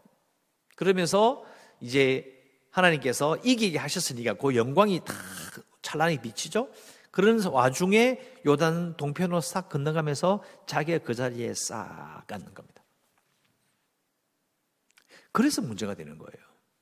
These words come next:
여러분, 잘 생각해 보시기 바랍니다. 우리도 이런 경우가 있다는 거죠. 오늘 설교 제목이 우리가 기도원이라고 제목을 정한 이유가 뭐냐면, 우리가 교회를 시작하거나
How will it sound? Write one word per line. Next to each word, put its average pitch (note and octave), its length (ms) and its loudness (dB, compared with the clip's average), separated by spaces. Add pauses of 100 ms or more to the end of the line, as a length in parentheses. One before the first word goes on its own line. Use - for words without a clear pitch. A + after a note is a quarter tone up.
(1700)
여러분, B2+ 420 0 (280)
잘 - 640 -10
생각해 D3 340 -4
보시기 - 240 -12
바랍니다. - 300 -20 (300)
우리도 A#2 720 2
이런 F3 300 4
경우가 A#2 280 -2
있다는 E2+ 320 -12
거죠. - 200 -20 (680)
오늘 D3 220 2
설교 D#3 240 0
제목이 A#2 680 0
우리가 G3 400 4
기도원이라고 C3+ 580 2
제목을 D#3 360 0
정한 A2 260 -4
이유가 G#2 220 -4
뭐냐면, F2 640 -8 (760)
우리가 D#3 540 2 (720)
교회를 D3+ 360 8
시작하거나 G2 920 -6